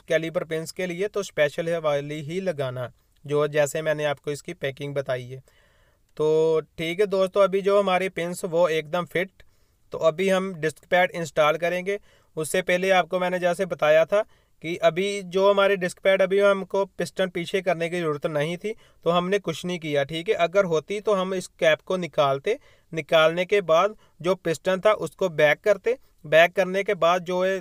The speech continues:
ब्रेक कॉल हमारा ऊपर की तरफ आ जाना था। तो अगर ज़्यादा होता तो वो निक-, तो वो निकल जाता, ठीक है। तो जिसके कारण कोई हमारा नुकसान नहीं होता, नहीं तो हमारा जो है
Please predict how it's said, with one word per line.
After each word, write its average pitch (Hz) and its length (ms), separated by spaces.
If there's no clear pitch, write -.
ब्रेक 156 280
कॉल 180 140
हमारा 165 300
ऊपर 151 320
की 175 120
तरफ 190 280
आ 185 100
जाना 190 260
था। 226 160
तो 165 80
अगर 175 340
ज़्यादा 147 360
होता 196 300
तो 202 120
वो 202 120
निक-, 147 180
तो 170 180
वो 202 160
निकल 180 340
जाता, 151 340
ठीक 175 280
है। 277 120
तो 226 140
जिसके 180 360
कारण 196 380
कोई 190 280
हमारा 190 300
नुकसान 170 420
नहीं 180 100
होता, 190 280
नहीं 180 220
तो 185 180
हमारा 170 320
जो 165 180
है 220 160